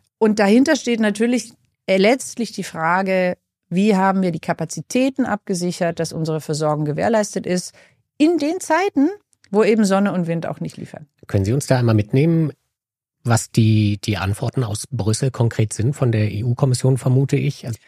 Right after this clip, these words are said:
Speaker 2: arbeiten die mit anderen Versorgungsberichten oder was ist die
Speaker 1: Ja,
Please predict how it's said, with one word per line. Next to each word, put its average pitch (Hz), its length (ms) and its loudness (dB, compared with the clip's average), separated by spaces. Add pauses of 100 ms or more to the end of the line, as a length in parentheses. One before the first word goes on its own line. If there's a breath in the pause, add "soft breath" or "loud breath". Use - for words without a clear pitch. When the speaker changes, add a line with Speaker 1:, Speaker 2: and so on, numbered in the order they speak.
(200 loud breath)
Speaker 2:
arbeiten 110 360 -2
die 113 60 4
mit 120 140 0
anderen 131 280 2
Versorgungsberichten 165 1000 -2
oder 107 440 -8
was - 160 -6
ist - 160 -8
die 107 80 0
Speaker 1:
Ja, 101 80 -4